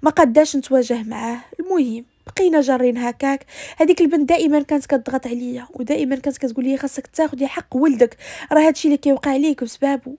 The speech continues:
راه خاص هذاك الولد تاخدي حقه في الدنيا قبل من الاخره". انايا في الاول كنت رافضه وكنت خايفه وكنقول: "صافي عطيني غير التقار". ولكن من بعد كانت قالت لي:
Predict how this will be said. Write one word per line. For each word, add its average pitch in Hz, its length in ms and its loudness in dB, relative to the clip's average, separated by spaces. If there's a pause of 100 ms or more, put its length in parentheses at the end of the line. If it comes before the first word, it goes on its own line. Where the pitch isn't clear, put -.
راه 302 60 -8
خاص 294 240 -6
هذاك 277 200 -4
الولد 262 280 -2
تاخدي 277 320 -4
حقه - 260 -6
في 226 60 -6
الدنيا 269 460 0 (360)
قبل 330 220 4
من 294 60 4
الاخره". 247 720 -4 (220)
انايا 285 560 0
في - 140 -14
الاول 277 360 0
كنت 262 260 -4
رافضه 262 400 -4 (360)
وكنت 320 340 2
خايفه 294 300 2
وكنقول: 269 360 0
"صافي 277 340 -4
عطيني 254 320 -4
غير 285 140 -4
التقار". 247 640 -8
ولكن 262 380 0
من 247 160 -4
بعد 285 220 -4 (460)
كانت 294 260 2
قالت 302 200 -2
لي: 294 260 0